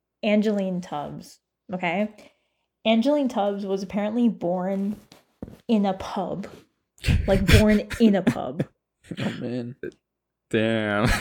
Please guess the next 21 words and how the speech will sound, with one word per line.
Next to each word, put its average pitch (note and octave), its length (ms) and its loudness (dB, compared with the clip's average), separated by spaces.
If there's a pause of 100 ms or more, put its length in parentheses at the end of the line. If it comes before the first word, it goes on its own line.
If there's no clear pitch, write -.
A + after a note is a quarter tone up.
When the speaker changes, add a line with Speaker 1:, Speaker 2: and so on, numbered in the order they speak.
(220)
Speaker 2:
<laughs> - 320 -20
Speaker 1:
In G#3+ 480 4 (600)
North A3+ 360 8
Hampshire, A3+ 600 4
England. F#3+ 760 -2 (1400)
And G3+ 340 2
Speaker 2:
Oh. G3 40 -2
Speaker 1:
she A3+ 100 -4
was G#3+ 120 2
born A3+ 300 4
in C#4+ 120 4
the A#3+ 80 4
pub G#3+ 400 0
where F#3+ 240 2
her F#3 160 0
parents G3 640 0
were F3+ 160 0
landlords E3 1040 -4 (720)
of F#3 240 2
this - 200 -4
pub. - 420 -8